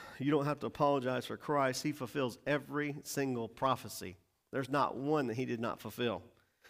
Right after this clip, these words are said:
And so we are certain, we are sure this Messiah is Jesus Christ. Then we also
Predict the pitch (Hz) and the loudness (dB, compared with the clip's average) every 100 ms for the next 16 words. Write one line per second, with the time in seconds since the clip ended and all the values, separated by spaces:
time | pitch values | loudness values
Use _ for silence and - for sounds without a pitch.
0 | - 131 127 139 127 107 151 143 117 - | -8 -4 2 4 4 4 2 2 2 4
1 | 160 156 160 151 - 127 117 110 - 170 | 4 4 0 0 -4 0 0 0 2 4
2 | 165 156 151 - _ _ _ _ _ - | 6 4 0 -6 _ _ _ _ _ -6
3 | 196 139 139 123 - 147 160 160 151 - | 0 0 0 0 4 6 6 6 2 -4
4 | - - - 127 107 101 143 143 143 143 | -16 -12 -2 0 0 2 4 4 2 0
5 | 151 120 101 - - - _ - 185 240 | 2 2 2 -2 -10 -12 _ 6 10 12
6 | 220 208 - - - - 165 196 - 165 | 10 2 -8 -20 -16 4 8 8 8 6
7 | 156 | 6